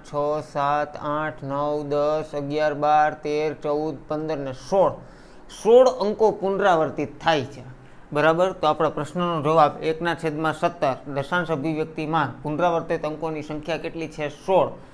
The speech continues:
અને એ આપણે ભાગાકાર કરીને ચકાસણી કરી. બરાબર છે? તો આ આમ જુઓ તો આઈ એમ પી પ્રકારે જ દાખલો છે, પણ ગણતરી કરવી પડે અને આના માટે ઘડિયા આવડવા જરૂરી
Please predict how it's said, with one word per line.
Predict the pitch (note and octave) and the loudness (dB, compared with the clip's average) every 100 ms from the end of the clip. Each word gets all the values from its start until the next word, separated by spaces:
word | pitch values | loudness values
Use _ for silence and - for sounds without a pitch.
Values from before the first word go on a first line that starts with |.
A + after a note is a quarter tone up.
| - - - | -20 -16 -6
અને | D3 D3+ D3+ D3+ - | -4 0 0 -2 0
એ | E3+ | 4
આપણે | E3 D#3+ D3 | 4 4 0
ભાગાકાર | C3+ C#3 E3+ E3 D3 | 0 0 0 2 0
કરીને | C#3+ C#3 C#3+ C#3 | 0 -2 -2 -4
ચકાસણી | C#3 D3 D3 - C#3+ D3 E3+ E3 - - - | -2 2 2 0 -4 -4 -6 -10 -18 -14 -2
કરી. | D3 C3+ - B2 - - - - | 0 0 -2 -12 -16 -20 -20 -10
બરાબર | C3 C#3 D3 D3+ | -2 2 2 0
છે? | C3 D3+ D#3 D#3 - - - | -2 -4 -6 -10 -20 -20 -8
તો | C#3+ C#3+ C#3+ D3 - - - - - - | -2 0 0 -2 -10 -18 -20 -20 -10 0
આ | D#3 D#3+ | 2 2
આમ | D#3+ | 0
જુઓ | D#3 D#3+ D#3+ | 4 4 6
તો | D#3 D#3 D#3 D#3 - - - - - - - - - - - | 6 6 6 2 -6 -20 -20 -20 -20 -20 -20 -20 -20 -20 -4
આઈ | D#3+ F3 | 0 2
એમ | E3+ | 0
પી | F3 | -4
પ્રકારે | D3+ E3 E3+ D#3+ | -6 -2 0 0
જ | D3+ | 0
દાખલો | D3+ D3+ D3+ C#3 | 0 0 -2 -2
છે, | C#3+ E3 - - | -4 -6 -8 0
પણ | F#3 D3 C#3 - - - - - - - - - - | 2 2 -2 -10 -18 -18 -18 -20 -20 -20 -20 -16 -2
ગણતરી | D#3 F#3+ F3 F3+ | 0 0 0 -2
કરવી | D3+ C#3+ D#3 G#3+ - - | 0 -2 -4 -8 -14 -2
પડે | D3+ B2+ - - - - - | 0 0 -4 -18 -20 -18 -10
અને | B2+ | -6
આના | A#2 E3 F#3 | -2 2 2
માટે | E3 D#3 C#3 | 2 0 0
ઘડિયા | C3+ D3+ F3 D#3 | 0 4 6 6
આવડવા | D3 D3+ D3 | 4 2 2
જરૂરી | C#3 B2+ C3+ C3+ C#3 D#3 | 0 -2 -2 0 -2 -4